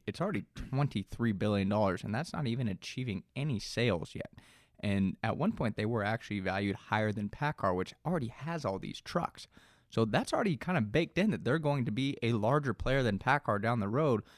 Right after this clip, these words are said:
So you're taking a huge risk by investing in it. It could have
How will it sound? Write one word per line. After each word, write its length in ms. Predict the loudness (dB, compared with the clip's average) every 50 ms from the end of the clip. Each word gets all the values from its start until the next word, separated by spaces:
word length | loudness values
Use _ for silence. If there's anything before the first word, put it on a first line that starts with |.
| -20 _ _ -10
So 320 | -4 0 0 0 0 -2 -6
you're 240 | -4 -2 0 0 0
taking 380 | -2 -4 -10 -8 -8 -8 -8 -8
a 60 | -10 -14
huge 720 | -16 -18 -18 -14 -8 -4 0 2 4 4 4 4 2 2
risk 360 | 2 4 4 4 2 0 0
by 160 | 2 4 4
investing 380 | 4 4 4 2 2 2 -2 -4
in 80 | -4
it. 80 | -4 -2 0
It 180 | -2 -2 -2 -4
could 480 | -10 -6 -4 -2 -2 -2 -2 -4 -10 -10
have 360 | -6 -2 -2 0 -2 -2 -6